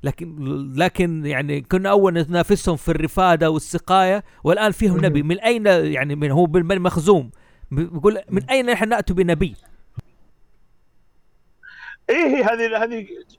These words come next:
Speaker 2: هذه، آه، الرواية مروية، بس، آه،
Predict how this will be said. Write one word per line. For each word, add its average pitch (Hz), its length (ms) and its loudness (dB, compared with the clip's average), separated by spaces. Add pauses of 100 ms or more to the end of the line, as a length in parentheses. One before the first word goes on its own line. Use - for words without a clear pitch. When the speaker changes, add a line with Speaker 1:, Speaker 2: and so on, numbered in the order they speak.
Speaker 2:
هذه، 220 560 -2
آه، 151 960 -6 (1200)
الرواية 185 720 0 (500)
مروية، 165 400 2
بس، 156 400 -6
آه، 156 340 -2